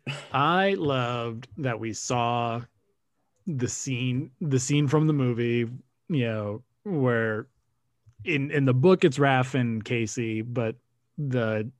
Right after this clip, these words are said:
Speaker 2: going back and forth with the, with insulting each other. So we got Gak Face.
Speaker 1: Uh-huh.
Speaker 2: I thought that was really cool.
Speaker 1: Yeah, no, they took that right out of the comic book.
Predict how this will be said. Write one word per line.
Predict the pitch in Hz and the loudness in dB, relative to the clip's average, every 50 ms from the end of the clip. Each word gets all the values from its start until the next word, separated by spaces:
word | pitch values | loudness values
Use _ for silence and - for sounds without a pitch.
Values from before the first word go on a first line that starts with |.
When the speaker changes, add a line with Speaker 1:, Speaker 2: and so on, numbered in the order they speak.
| - - 160 | -6 -2 2
Speaker 2:
going | 135 139 127 120 117 117 | 4 4 4 4 2 2
back | 110 120 113 110 110 | 2 0 0 0 -2
and | 113 104 | -4 -2
forth | - 120 113 110 107 | 0 0 0 2 0
with | 117 117 113 - | -2 -4 -2 -2
the, | 120 113 120 - | -4 -4 -4 -4
with | 139 120 113 107 | -4 -4 -4 -4
insulting | 110 107 - - 110 - - 113 113 | -4 -6 -4 -4 -4 -2 -2 -2 -2
each | 110 - 131 | -2 0 0
other. | 123 123 120 117 120 | 0 2 2 0 0
So | - 117 | -2 -4
we | 104 110 | -4 -4
got | 117 107 98 92 | -4 -4 -4 -6
Gak | 107 98 98 101 - | -8 -8 -8 -10 -10
Face. | - 117 110 110 107 104 - - - - _ _ _ _ _ - | -8 -8 -6 -6 -6 -8 -10 -14 -18 -20 _ _ _ _ _ -6
Speaker 1:
Uh-huh. | 90 107 110 98 82 80 - - _ _ _ _ _ _ _ _ _ _ _ _ _ _ - | -6 -4 -2 -2 -2 -2 -4 -10 _ _ _ _ _ _ _ _ _ _ _ _ _ _ -2
Speaker 2:
I | 156 135 120 | 0 0 0
thought | 123 123 | 0 0
that | 117 117 | -2 -2
was | 113 110 107 113 | -4 -4 -6 -6
really | 110 110 110 | -6 -6 -8
cool. | 107 - 101 92 90 - - _ _ _ _ _ _ _ _ _ _ _ _ | -6 -8 -8 -8 -10 -12 -14 _ _ _ _ _ _ _ _ _ _ _ _
Speaker 1:
Yeah, | - - 90 120 104 - 143 - - | -6 -2 0 0 0 0 -4 -8 -4
no, | - 104 98 | -2 0 2
they | 92 95 | 2 2
took | 98 - - 139 123 - | 0 0 -2 -6 -4 -2
that | 107 104 98 - - - | -2 -2 -2 -2 -2 0
right | 95 98 92 92 | 0 2 2 2
out | 90 80 | 0 0
of | 78 | -2
the | 80 | -6
comic | 78 - 80 76 78 80 - - | -6 -4 -6 -4 -4 -6 -8 -10
book. | - 57 53 | -10 -12 -12